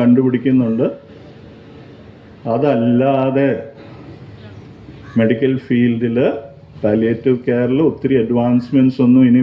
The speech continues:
വരാനുണ്ടെന്ന് എനിക്ക് തോന്നുന്നില്ല. വരുമായിരിക്കും, വരട്ടെ. പക്ഷെ അതുവരയ്ക്കും അതിന് വെയിറ്റ് ചെയ്യാതെ, അതിൽ മാത്രം ആശ്രയിക്കാതെ നമുക്ക് എല്ലാവർക്കും കൈകോർത്ത്,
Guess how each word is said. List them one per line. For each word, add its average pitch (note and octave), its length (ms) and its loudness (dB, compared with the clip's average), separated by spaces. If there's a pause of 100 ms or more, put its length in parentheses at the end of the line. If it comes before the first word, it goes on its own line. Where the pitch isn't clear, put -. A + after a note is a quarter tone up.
വരാനുണ്ടെന്ന് A#2+ 640 2
എനിക്ക് A2+ 200 -2 (100)
തോന്നുന്നില്ല. A2+ 420 2 (120)
വരുമായിരിക്കും, B2 640 2
വരട്ടെ. A2+ 420 0 (1160)
പക്ഷെ A2 280 -2
അതുവരയ്ക്കും B2+ 680 0 (480)
അതിന് A#2+ 280 4
വെയിറ്റ് B2+ 320 0
ചെയ്യാതെ, C3 300 2 (100)
അതിൽ B2+ 160 0 (160)
മാത്രം B2 320 0 (120)
ആശ്രയിക്കാതെ B2+ 640 -2 (100)
നമുക്ക് A#2+ 260 -2
എല്ലാവർക്കും A#2 460 -2 (1120)
കൈകോർത്ത്, C3 720 2